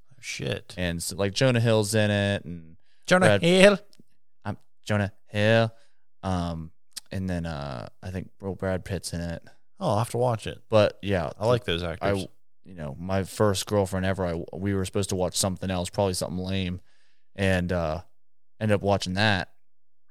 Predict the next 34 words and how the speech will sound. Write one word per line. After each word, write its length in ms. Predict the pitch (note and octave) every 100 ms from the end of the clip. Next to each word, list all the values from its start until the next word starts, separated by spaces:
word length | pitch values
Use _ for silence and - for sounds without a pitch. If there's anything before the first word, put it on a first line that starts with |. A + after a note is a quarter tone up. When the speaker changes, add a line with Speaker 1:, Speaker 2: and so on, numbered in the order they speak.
| - - -
Speaker 1:
Is 100 | G#2
Speaker 2:
I 20 |
Speaker 1:
this 100 | C#3
Speaker 2:
did 40 | -
the 20 |
Speaker 1:
the 40 |
Speaker 2:
same 140 | - A2+
Speaker 1:
same 100 | G#2+
Speaker 2:
thing 100 | A2+
Speaker 1:
girl 40 | G#2+
Speaker 2:
with 120 | F#2
War 260 | F2+ G2+ G#2+
Dogs. 520 | F2+ E2+ E2 - -
Speaker 1:
<clears throat> 40 |
Is 120 | - A2
this 160 | C#3
the 60 | D#3+
same 320 | - C3+ C3 C3
girlfriend 640 | G#2+ G#2+ - E2 D#2+ - - - - - -
that 120 | G2
you 160 | G2 G2+
went 160 | A2 G#2
to 80 |
watch 560 | G2+ G2 G2 F2+ - - -
The 120 | G2
Wolf 280 | F2 A2 G#2+
of 140 | A2
Wall 220 | G2 G2+ G2+
Street? 380 | - D#2+ C2+
Speaker 2:
Yes. 400 | G2 E2 - - - - - - - - - - - -
Speaker 1:
And 120 | G2 F#2+
you, 180 | F#2 - -
and 200 | F2+ F2+
she, 240 | - G#2+